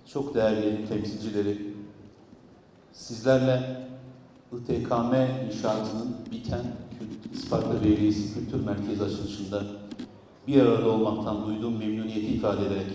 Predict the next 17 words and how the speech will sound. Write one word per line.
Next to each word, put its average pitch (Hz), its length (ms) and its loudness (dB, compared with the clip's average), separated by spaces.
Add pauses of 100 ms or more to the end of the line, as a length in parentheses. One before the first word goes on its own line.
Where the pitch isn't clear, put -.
(720)
hepinizi 123 840 0 (200)
şahsım 123 580 0 (200)
ve 120 140 -2
T 117 120 0
M 110 160 0
S 123 140 -2
F 127 140 2
ailesi 110 400 2
adına 101 300 -2 (420)
saygı 120 640 4
ve 110 200 4
muhabbetle 117 520 2
selamlıyorum. 107 600 2 (360)
Hoş 139 220 6
geldiniz, 120 720 4
şeref 123 280 8
verdiniz. - 300 4